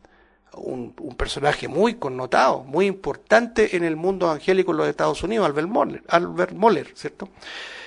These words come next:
Pero también salieron a-, atrasito John Piper, muy respetado por el pueblo evangélico, pero tiene errores doctrinales terribles, hermano.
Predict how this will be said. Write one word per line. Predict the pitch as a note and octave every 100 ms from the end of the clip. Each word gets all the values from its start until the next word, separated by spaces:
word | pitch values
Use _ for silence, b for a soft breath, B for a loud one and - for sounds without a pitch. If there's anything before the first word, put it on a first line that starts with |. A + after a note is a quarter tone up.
| B B
Pero | F#3+ G3+
también | G#3+ G3+ C4
salieron | B3+ G3+ G#3 G3+ F#3+ - -
a-, | F3+ - - E3+
atrasito | F3+ F3 - G3+ G3
John | F3 E3+
Piper, | - G3 F#3+ F#3+ G3+
muy | E3+ B3 B3
respetado | C#3 - C#3 C3 D#3+ D#3+
por | D#3
el | D3
pueblo | D#3+ D3+
evangélico, | C#3+ B2+ F3 F3+ F#3 D3+
pero | C#3
tiene | C3+ F3 F3 D#3+ b
errores | - C#3 D#3+ D#3+
doctrinales | C#3 - C#3+ C3 D3 C3
terribles, | - A#2+ C3 G3+ A#3+ A3+ -
hermano. | A3+ C#4 A#3